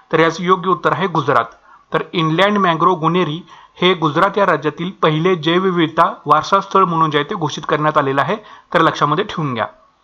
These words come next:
तर बघा, पहिला प्रश्न असा आहे, रिझर्व्ह बँक of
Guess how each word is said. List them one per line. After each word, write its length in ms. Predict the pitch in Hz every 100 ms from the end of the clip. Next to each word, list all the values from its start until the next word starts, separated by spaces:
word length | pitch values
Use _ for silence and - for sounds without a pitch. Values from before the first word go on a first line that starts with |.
| _ - - -
तर 80 | 165
बघा, 180 | 170 185
पहिला 220 | 185 165
प्रश्न 220 | 170 170
असा 180 | 160 185
आहे, 80 | 190 - _ _ _ _ _ _ _ _ _ - _ 170
रिझर्व्ह 280 | 175 214 196
बँक 320 | 208 208
of 120 | 214